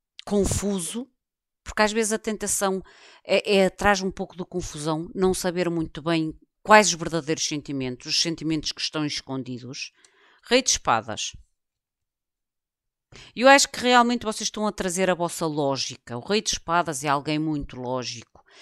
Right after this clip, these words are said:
E eu acho que é isto que vocês querem trazer, lógica, para conseguir entender verdadeiramente o que significa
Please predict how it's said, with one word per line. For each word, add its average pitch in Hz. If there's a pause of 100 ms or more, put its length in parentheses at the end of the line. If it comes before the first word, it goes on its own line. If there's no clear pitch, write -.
(200)
E 165
eu 190
acho 220
que 202
é 190
isto 214
que -
vocês 190
querem 185
trazer, 151
lógica, 214 (1500)
para 185
conseguir 196
entender 190
verdadeiramente 151
o -
que -
significa 170